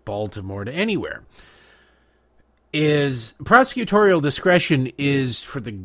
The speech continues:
the grandmother who steals a loaf of bread to try and feed her grandchildren. Okay, you sit there and you go, "Oh, wow, uh,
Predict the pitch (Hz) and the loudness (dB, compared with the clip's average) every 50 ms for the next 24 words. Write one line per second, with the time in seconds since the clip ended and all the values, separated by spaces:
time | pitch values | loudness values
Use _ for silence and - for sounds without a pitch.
0 | 92 - _ - 143 127 107 113 113 117 127 139 139 135 135 131 120 110 107 95 | -16 -18 _ -6 -6 -4 -2 0 2 4 4 6 6 6 4 4 2 0 0 -2
1 | 92 87 87 82 85 98 95 92 87 - - - - 123 120 113 113 110 107 107 | -4 -6 -6 -6 -6 -6 -6 -6 -8 -10 -10 -4 -2 0 2 2 2 2 0 0
2 | 104 101 92 87 - - - 107 104 104 104 107 95 82 104 95 87 85 101 101 | -2 -4 -6 -8 -10 -10 -6 -4 -4 -2 -2 -4 -4 -6 -8 -10 -10 -12 -10 -6
3 | 101 101 104 107 95 85 80 76 76 - - - _ _ _ _ _ _ _ _ | -2 0 0 0 0 -2 -4 -6 -10 -12 -18 -20 _ _ _ _ _ _ _ _
4 | _ _ _ _ _ - 110 - - 127 117 110 107 104 101 98 90 - - - | _ _ _ _ _ -10 -8 -6 -2 0 0 2 2 0 -2 -4 -6 -8 -4 -2
5 | 117 113 110 110 110 107 95 95 92 104 101 98 98 95 95 95 90 95 90 101 | 0 0 2 2 0 0 -2 -4 -4 -4 -4 -2 -2 -2 -4 -4 -6 -8 -8 -6
6 | 98 95 98 92 92 92 85 - - 95 85 85 78 - - - 101 110 - _ | -4 -4 -4 -4 -4 -6 -6 -8 -8 -10 -10 -10 -12 -14 -16 -16 -16 -20 -20 _
7 | - 113 107 95 87 110 104 101 104 101 95 90 - 110 - - 104 98 98 95 | -20 -16 -16 -14 -12 -10 -8 -8 -8 -8 -10 -10 -10 -10 -8 -8 -8 -8 -8 -8
8 | 95 101 101 107 117 120 110 101 95 90 90 104 110 110 101 95 92 87 92 92 | -10 -10 -8 -6 -4 -4 -4 -4 -6 -8 -10 -8 -6 -4 -4 -4 -6 -8 -8 -10
9 | 90 87 | -10 -12